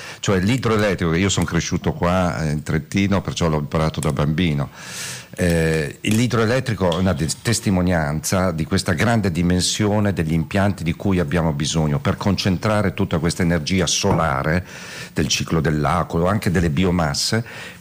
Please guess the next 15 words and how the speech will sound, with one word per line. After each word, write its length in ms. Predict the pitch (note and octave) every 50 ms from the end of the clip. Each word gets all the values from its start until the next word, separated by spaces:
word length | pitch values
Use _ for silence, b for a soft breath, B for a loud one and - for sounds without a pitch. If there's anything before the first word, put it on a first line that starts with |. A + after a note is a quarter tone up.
| B -
per 240 | - C3+ D3+ D3+ C#3 -
fare 360 | - - C#3+ C3 C#3 C3+ -
quello 360 | - - A#2+ A#2 B2 C3+ C3
che 120 | - - G2+
ha 60 | D#2+
fatto 260 | - - G#2+ - -
molto 300 | G2 G2 G2+ F#2 - A#2
bene 220 | G2 G#2 G#2+ G#2+
i 60 | G2+ E2
fossili, 520 | - - E2 D2 - - - - E2+ F#2+
che, 140 | F#2 - F2
di 100 | D#2+ F#2+
cui 220 | F#2 - F#2 E2+
ci 140 | - - G2
vog-, 300 | D2 C#2+ F2 E2 D#2 E2+